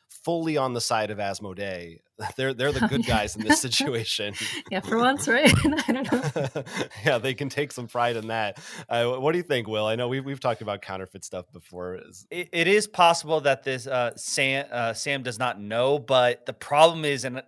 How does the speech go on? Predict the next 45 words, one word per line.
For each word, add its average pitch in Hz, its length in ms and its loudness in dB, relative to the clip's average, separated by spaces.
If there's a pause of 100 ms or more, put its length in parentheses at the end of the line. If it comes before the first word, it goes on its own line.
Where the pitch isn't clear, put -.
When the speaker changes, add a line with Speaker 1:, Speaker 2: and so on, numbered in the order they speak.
Speaker 3:
I 123 80 2
assume 180 300 -2
it's 151 100 -6
gonna 151 100 0
be 135 100 -2
very 143 460 6 (160)
tough 156 240 0
for 135 80 -10
them 131 220 -2
to 110 80 -8
prove, 117 600 -8 (520)
is 135 220 -4
that 127 240 4
Asmodee's, 135 680 6
uh, 139 80 -4 (480)
last 160 240 6
time 170 140 6
I 165 100 10
checked, 151 320 6
they're 127 120 2
like, 120 260 0
"You 151 80 -2
can 170 140 0
buy 156 180 10
from 120 280 0 (120)
these 143 420 -6
two 135 260 -4
people." 117 480 -12 (1000)
Speaker 1:
Mm-hmm. 107 180 -8
Speaker 3:
So 117 840 6
Speaker 2:
Mm. - 40 -
Speaker 3:
if 135 140 -6
he, 180 420 -6 (200)
if 156 200 -2
they 185 180 6
knew 165 260 4
about 127 400 6
that 110 400 2
and 127 100 -2
were 123 80 -2
buying 135 240 2
from 127 120 -8
another 123 260 -2
channel, 110 680 -4 (880)
it, 120 160 -8